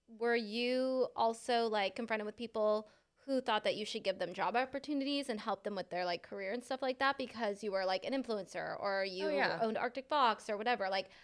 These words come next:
Speaker 1: I feel like
Speaker 2: Yeah.
Speaker 1: that's another expectation that kinda, that's not
Speaker 2: Yes.
Speaker 1: ne-, necessarily, like, money, but, like, success as well. Like, if you have something and then your friends feel like, almost like they should be able to, or, or not even friends, sometimes acquaintances. <laughs> Like,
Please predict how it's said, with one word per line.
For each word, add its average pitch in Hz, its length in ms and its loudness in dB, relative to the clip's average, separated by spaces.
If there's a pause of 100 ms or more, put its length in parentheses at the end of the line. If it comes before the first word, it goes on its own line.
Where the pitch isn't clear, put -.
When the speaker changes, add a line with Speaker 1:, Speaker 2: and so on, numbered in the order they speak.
Speaker 1:
I - 40 -8
feel 269 80 8
like 285 100 8
Speaker 2:
Yeah. 233 100 10
Speaker 1:
that's 220 160 4
another 240 280 4
expectation 196 720 -2
that 180 140 -2
kinda, 185 360 -4
that's 180 220 2
not 240 180 2
Speaker 2:
Yes. 247 160 2
Speaker 1:
ne-, - 100 -20
necessarily, 214 480 -2
like, 160 180 -4
money, 190 480 -2
but, 220 220 2
like, 190 320 2 (260)
success - 540 0
as - 160 -2
well. 196 220 4
Like, 247 180 4
if 208 160 -2
you 208 260 -4
have 202 220 0
something 254 420 -2
and 202 200 -4 (480)
then 240 160 4
your 233 100 4
friends 208 340 -2
feel 196 240 2
like, 190 380 2 (500)
almost 233 300 0
like 202 280 -4
they 185 160 0
should 226 220 -4
be 226 140 0
able 233 180 2
to, 240 260 0 (100)
or, 190 460 0 (360)
or 226 60 -6
not 247 180 0
even 294 200 -2
friends, 185 300 -2
sometimes 233 300 -4
acquaintances. 202 760 -6
<laughs> - 40 -16
Like, 262 480 2